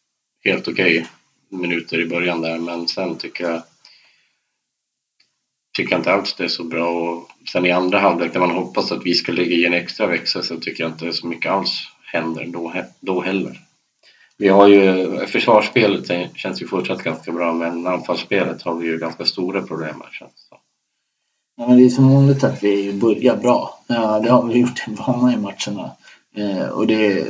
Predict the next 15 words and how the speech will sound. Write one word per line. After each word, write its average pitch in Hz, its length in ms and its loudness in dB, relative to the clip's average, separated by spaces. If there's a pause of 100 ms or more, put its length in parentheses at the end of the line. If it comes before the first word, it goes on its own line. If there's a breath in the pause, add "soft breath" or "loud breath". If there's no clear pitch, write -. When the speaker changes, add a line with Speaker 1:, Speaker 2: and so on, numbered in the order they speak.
(260)
Speaker 2:
det 131 140 4
är 175 120 10
ju - 20 2
bra, 113 360 0
såklart. - 520 -4 (480)
Eh, 107 340 -2
vi 104 60 -2
har 123 200 8
ju 120 60 4
två - 540 4 (360)
riktigt 135 400 4
bra 110 160 2
lägen 107 420 -6
där, 101 300 -6
eh, 92 280 -4